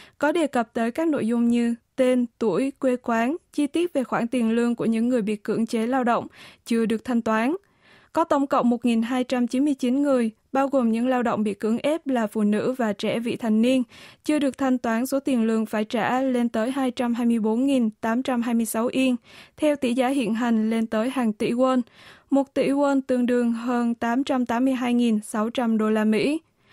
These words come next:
Tuy nhiên, thay vì trưng bày tài liệu ghi chép trên, gian triển lãm của Nhật Bản chỉ thu thập những chứng cứ phủ nhận sự phân biệt đối xử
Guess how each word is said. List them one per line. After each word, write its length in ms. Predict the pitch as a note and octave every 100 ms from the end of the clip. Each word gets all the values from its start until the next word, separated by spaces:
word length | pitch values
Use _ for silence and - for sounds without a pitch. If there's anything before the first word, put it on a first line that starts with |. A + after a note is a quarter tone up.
| - - _
Tuy 120 | D#4+
nhiên, 260 | D#4 D#4 D4+
thay 200 | D4 C#4
vì 180 | C4 A#3
trưng 240 | C4 A#3+
bày 160 | A#3 A3
tài 200 | A3 G#3
liệu 200 | G#3+ G#3+
ghi 160 | A3+ A3
chép 280 | C#4 C#4+
trên, 240 | - C4+ B3 - _
gian 200 | C#4+ C#4+
triển 180 | C4+ B3
lãm 260 | A#3+ G#3+ B3+
của 100 | B3
Nhật 240 | B3+ A3
Bản 320 | A3 F#3+ C4
chỉ 200 | C4+ A3+
thu 180 | A3+ B3
thập 240 | B3 A3
những 180 | A3 A3+
chứng 260 | A#3 A#3 B3
cứ 320 | A#3 A3+ C#4+ -
phủ 200 | - A3
nhận 240 | B3 G#3
sự 160 | G#3+ G3+
phân 220 | A3+ A3
biệt 180 | G#3 -
đối 180 | G#3 A3+
xử 320 | - G3